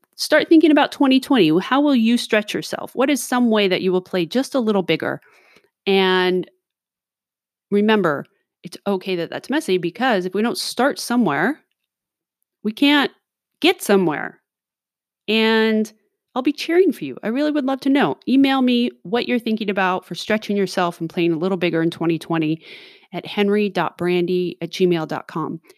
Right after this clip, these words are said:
H E N R Y dot B R A N D Y at gmail dot com. And that's it for the show. Oh my goodness. Okay. I'm getting the red sign from my recording now.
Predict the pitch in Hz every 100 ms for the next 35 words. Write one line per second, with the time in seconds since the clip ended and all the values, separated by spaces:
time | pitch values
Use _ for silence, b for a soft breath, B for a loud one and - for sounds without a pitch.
0 | _ 285 277 - - 180 156 156 175 165
1 | 156 208 233 233 - 196 170 - 190 190
2 | 180 180 170 165 175 165 147 131 185 262
3 | b b b _ - 175 - - 180 165
4 | 156 156 147 - - 147 156 - B B
5 | B B B - 226 214 202 214 339 466
6 | - - _ _ _ - 269 294 - 285
7 | - 330 392 240 - 302 320 240 202 208
8 | 247 247 247 - - - 214 202 170 _
9 | _ _ _ _ - 208 - 202 190 214
10 | 202 196 165 165 - 175 175 170 165 -
11 | 190 - 190 185 180 175 170 233